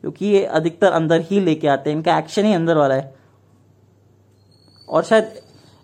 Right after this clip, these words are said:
इस वजह से काफ़ी ज़्यादा predictable हो जाते हैं, और predictable होने की वजह से कभी-कभी मार भी खा जाते हैं।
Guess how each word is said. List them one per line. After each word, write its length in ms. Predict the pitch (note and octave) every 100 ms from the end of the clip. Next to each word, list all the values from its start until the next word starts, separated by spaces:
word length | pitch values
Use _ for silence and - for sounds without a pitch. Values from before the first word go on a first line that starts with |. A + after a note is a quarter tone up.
| -
इस 220 | F#3 F3+
वजह 220 | F3+ G3
से 160 | G3 A#3
काफ़ी 260 | E3+ A3+
ज़्यादा 180 | G3+ A3
predictable 580 | A#3 D#3+ D#3+ - A3 A3
हो 100 | D#3+
जाते 260 | D3 C#3+
हैं, 60 | C#3+
और 60 | C#3+
predictable 460 | E3+ G3 G#3+ G#3+
होने 260 | A3 G#3+ G#3+
की 100 | G#3
वजह 220 | F#3+ G3
से 160 | G3+ G3+
कभी-कभी 400 | F3+ G3 F#3 G#3+
मार 260 | D#3+ E3
भी 80 | F3
खा 140 | F3
जाते 220 | C3+ C3 C#3+
हैं। 140 | -